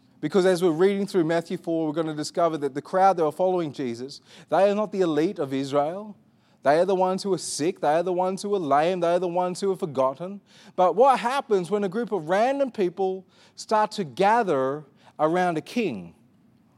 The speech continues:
What exactly is he doing?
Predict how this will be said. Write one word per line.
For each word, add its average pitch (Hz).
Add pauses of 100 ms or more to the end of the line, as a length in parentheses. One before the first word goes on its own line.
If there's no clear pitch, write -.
(220)
What 202
exactly 135 (380)
is 165
he 170
doing? 135